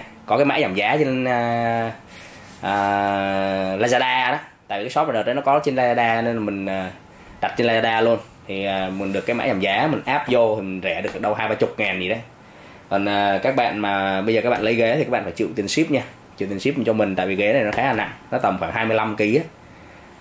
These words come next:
Nguyên một cái thùng của nó là tầm khoảng hai mươi lăm ký. Thì các bạn, à, chịu tiền ship cho mình. Mình sẽ, à, chuyển phát nhanh cho các bạn. Ha.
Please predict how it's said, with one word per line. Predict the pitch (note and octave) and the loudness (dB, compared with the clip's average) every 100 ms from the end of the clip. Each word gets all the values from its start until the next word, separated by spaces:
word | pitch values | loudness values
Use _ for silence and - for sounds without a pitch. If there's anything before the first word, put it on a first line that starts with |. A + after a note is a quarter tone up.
| - | -2
Nguyên | B2+ B2+ | 2 2
một | |
cái | A2 | 2
thùng | B2+ G2 | -2 -2
của | |
nó | F#2 B2 | 0 0
là | B2+ | 2
tầm | G2 | 0
khoảng | F#2 F2+ | -2 -4
hai | A2+ | -2
mươi | A2 | 0
lăm | G#2+ G#2 | 0 0
ký. | G2+ B2 - - - | -2 -2 -6 -16 -6
Thì | |
các | F#2+ | 0
bạn, | A#2 F#2 F#2+ | 0 0 -2
à, | F#2+ F#2 F2+ E2+ - | -2 -2 -4 -6 -8
chịu | - G#2 | -4 -2
tiền | G2 | 0
ship | C#3 C#3+ | 0 0
cho | A2 | 2
mình. | G#2+ F#2 - - - - | 2 0 -6 -18 -20 -6
Mình | G2+ G2+ F#2 | -2 0 0
sẽ, | G2 F2 | 0 2
à, | C3 B2 A2+ A2 G#2+ - - - - | 2 2 2 0 -2 -8 -18 -20 -10
chuyển | - F2 | -4 -2
phát | C#3 C3+ | -2 0
nhanh | A2 | 0
cho | G#2+ | 0
các | A#2 | 0
bạn. | A2 - - - - - - - - - - - | -2 -4 -20 -20 -20 -20 -20 -20 -20 -20 -14 -4
Ha. | A#2 | -4